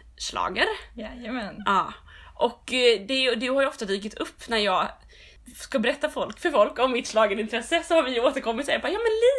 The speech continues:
Speaker 1: Lina!"
Speaker 2: Sån
Speaker 1: Och jag har ju,
Speaker 2: ära.
Speaker 1: ja, men det är ju det! Och jag har insett att det blir mycket roligare när man delar det här med någon. Det är samma
Speaker 2: Mm.
Speaker 1: sak i podden. Det har varit superkul att ha massa olika gäster och prata om samma intresse. Så du är tillbaka och det är superkul.
Speaker 2: Mm, verkligen!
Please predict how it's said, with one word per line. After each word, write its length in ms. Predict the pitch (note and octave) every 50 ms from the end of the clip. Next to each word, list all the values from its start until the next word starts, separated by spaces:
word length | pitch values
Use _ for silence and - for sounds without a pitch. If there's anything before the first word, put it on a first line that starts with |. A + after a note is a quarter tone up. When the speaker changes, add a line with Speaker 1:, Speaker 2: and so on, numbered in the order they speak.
| A4+ G4 F#4+
Speaker 1:
Lina!" 120 | F#4 G4+ C#5 D#5+ C#5 C5 - - - - - D#5 C#5 - - - - - - - A#4 A#4 A4 A4+ G#4 G4
Speaker 2:
Sån 100 | E4 D4+
Speaker 1:
Och 140 | - D4+ E4
jag 140 | D#4 E4
har 60 | D4+ E4
ju, 60 | D#4+
Speaker 2:
ära. 80 | A#3 E3+ - - -
Speaker 1:
ja, 140 | D#4 G#4 A4 -
men 80 | A4 G#4
det 120 | - -
är 200 | - A4+ A#4 A#4+
ju 60 | G#4+ E4 G#3
det! 80 | F3 -
Och 100 | - D#4
jag 120 | D#4+ E4 D4
har 140 | D#4 D#4
insett 320 | D#4+ E4+ E4 - A#3+ A3+ -
att 120 | - A3
det 60 | A3+
blir 160 | G#3+ F#3+ G#3+ F#3+
mycket 240 | G3 A3 - G#3+
roligare 240 | G#3+ G3+ F#3+ F#3+ F3
när 40 | F3+
man 120 | F3 F3
delar 500 | F3 F#3+ F#3 F3 F3+ F3 F3+ F#3+ G3+ G3+ - - -
det 100 | - -
här 160 | F3+ E3 B2
med 140 | A2+ C#3+ B2
någon. 200 | E2+ - - - - - -
Det 60 | A#3
är 40 | B3
samma 80 | B3 C4
Speaker 2:
Mm. 100 | G#3+ G3
Speaker 1:
sak 180 | G3 F#3 E3 -
i 40 | E3
podden. 440 | - - E3 E3 F3 F#3 F#3 F#3 - _ - -
Det 80 | - F3
har 100 | F#3 F#3+
varit 80 | G3+
superkul 680 | - - B3+ B3 - - - G#3 - A3+ G#3+ G#3 G3+ -
att 60 | -
ha 200 | F3+ F3+ E3+ - F#3
massa 320 | F3+ C3+ D#3+ - - -
olika 200 | F#3 G3+ G3 G#3
gäster 380 | G3+ G#3+ G#3+ - - - E3 D#3
och 80 | G#3
prata 340 | - - F#3+ F#3 - - D3+
om 80 | F#3 F3+
samma 360 | - F#3 F3 F3 E3 - -
intresse. 540 | E3 F#3+ - - C4 - - - - - - F#4 F#4+ - _
Så 480 | - - - C#4 C#4+ C4+ B3+ B3 A#3 G#3+
du 200 | G3+ B3+ C4 C4
är 40 | C#4
tillbaka 580 | C4+ B3 F#3 G3 F#3 E3 - - - D4+ D#4+
och 120 | - G#3 G#3
det 100 | G3 F#3
är 60 | F3
superkul. 680 | G#3 - G#3 - - D#3+ E3+ - - - - - - - - - _ -
Speaker 2:
Mm, 360 | C4 C#4 B3 G#3+ G3+ G#3+ G3+ - -
verkligen! 640 | A3 A3+ B3+ A3+ F#3 - - - C4 G3+ - -